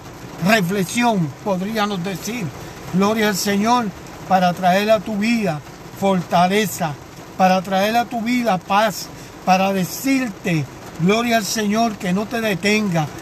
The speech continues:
que no sueltes la mano del arado, que somos seres humanos, que quizá en un momento dado ha entrado en ti el desánimo, ha entrado en ti, gloria al Señor, el deseo de no volver más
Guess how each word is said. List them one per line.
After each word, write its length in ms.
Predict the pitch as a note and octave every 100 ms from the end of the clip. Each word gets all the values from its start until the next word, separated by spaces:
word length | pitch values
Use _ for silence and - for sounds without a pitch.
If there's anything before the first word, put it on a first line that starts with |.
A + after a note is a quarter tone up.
| -
que 120 | - F#3+
no 200 | G#3+ G#3
sueltes 500 | A#3 A#3+ A#3 C4 G3+
la 160 | G#3
mano 300 | F#3 G#3+ A3+
del 160 | G#3+ G3+
arado, 400 | F3+ F3+ G3 D#3 - - - -
que 160 | G3+ F3
somos 380 | A#3 B3 B3+
seres 320 | - B3+ B3+ G#3+
humanos, 500 | G#3 F#3 G#3+ G3+ D#3 - - -
que 140 | G#3+
quizá 300 | F#3+ F#3+ A#3
en 80 | B3
un 120 | C4
momento 640 | B3 B3+ B3+ B3+ - A#3+
dado 360 | A3+ A3+ A#3+ F#3+ - - - F3
ha 120 | A3
entrado 480 | A#3 C4 B3 B3+ A#3+
en 120 | G#3+
ti 280 | G3+ B3+ B3+
el 140 | A#3
desánimo, 760 | A#3 F#3+ - A#3+ A#3+ G3+ F3+ C#3 - -
ha 160 | F3 A3
entrado 480 | A#3 C4 A#3+ B3+ A#3
en 120 | A3
ti, 320 | E3+ B3 B3+
gloria 440 | G#3+ A3 B3+ B3+ A#3+
al 80 |
Señor, 640 | F#3 - G#3 G#3 A#3+ B3 F3+ - F3
el 200 | G#3+ A#3
deseo 640 | A3 F#3+ - G3+ A#3+ B3
de 140 | A#3+ G#3
no 120 | A3+
volver 520 | A#3 A#3+ G3 A#3+ A#3+ - - - -
más 460 | G3 G#3 A#3+ G3+ -